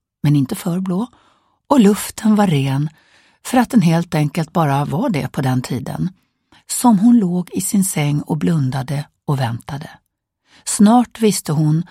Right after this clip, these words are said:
att hon skulle känna en öm kyss på pannan, få täcket omsorgsfullt omstoppat runt axlarna och ett framviskat "Fånga dagen" i örat.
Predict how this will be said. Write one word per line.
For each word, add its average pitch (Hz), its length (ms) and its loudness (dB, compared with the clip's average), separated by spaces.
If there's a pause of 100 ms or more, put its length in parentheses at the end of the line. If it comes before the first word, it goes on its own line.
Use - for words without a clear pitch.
(220)
att - 160 -2
hon 180 140 2
skulle 165 240 -2
känna 156 420 0
en 165 220 -2
öm 226 300 2
kyss - 500 -6
på 156 120 -6
pannan, 147 540 -4 (400)
få - 140 -2
täcket - 720 -6
omsorgsfullt 196 1160 0
omstoppat 156 920 -4 (200)
runt 160 240 -2
axlarna 135 640 -4 (420)
och 170 100 0
ett - 120 -2
framviskat 139 880 -4 (380)
"Fånga 190 600 2
dagen" 185 640 -6 (440)
i - 100 -4
örat. - 540 -8